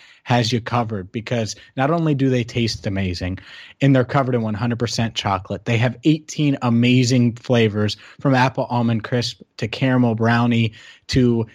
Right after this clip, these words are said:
mint brownie. It doesn't matter what you're looking for. They got it, but it fits your macros.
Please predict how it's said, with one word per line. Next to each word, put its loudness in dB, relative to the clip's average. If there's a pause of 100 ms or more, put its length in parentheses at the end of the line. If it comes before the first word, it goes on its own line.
(120)
mint 2
brownie. 0
It -4
doesn't 0
matter 2
what 0
you're -2
looking -2
for. 2
They 2
got 0
it, -2 (760)
but 2
it 0
fits -6
your -2
macros. -4